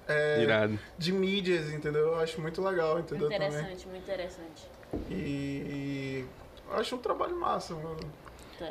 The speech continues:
Speaker 3: E,
Speaker 2: Irado.
Speaker 3: e em dois mil e onze você participou de uma banca, né?
Speaker 1: Foi.
Speaker 3: É, qual o teu vínculo, assim, com o fundador? E como
Speaker 1: Ca-
Speaker 3: que foi participar da banca?
Speaker 1: Cara, então, a banca que eu participei era zero três um, que era uma banca de rap que tinha lá em B H.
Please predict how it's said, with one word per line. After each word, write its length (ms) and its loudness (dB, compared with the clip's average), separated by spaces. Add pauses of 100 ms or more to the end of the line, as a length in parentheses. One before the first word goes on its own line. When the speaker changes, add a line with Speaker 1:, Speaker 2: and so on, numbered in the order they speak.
(100)
Speaker 3:
E, 180 2
Speaker 2:
Irado. 280 4
Speaker 3:
e 520 -2
em 40 0
dois 160 2
mil 140 -6
e 80 -2
onze 220 -2
você 200 -8
participou 320 -6
de 100 -4
uma 160 -2
banca, 500 -6
né? 200 -6 (400)
Speaker 1:
Foi. 140 0
Speaker 3:
É, 280 4
qual 220 -2
o 40 -4
teu 220 0
vínculo, 520 -4
assim, 220 -8
com 140 -14
o 40 -12
fundador? 540 -6 (300)
E 40 -10
como 200 -4
Speaker 1:
Ca- 80 2
Speaker 3:
que 80 -2
foi 280 -2
participar 360 -8
da 100 -6
banca? 300 -8
Speaker 1:
Cara, 400 2
então, 560 0
a 60 0
banca 280 2
que 80 -2
eu 60 4
participei 460 0 (120)
era 160 2
zero 220 2
três 320 -2
um, 120 -2
que 80 -4
era 80 0
uma 140 -2
banca 240 -4
de 140 -4
rap 180 -2
que 120 -8
tinha 200 -2
lá 140 2
em 40 -2
B 140 0
H. 440 0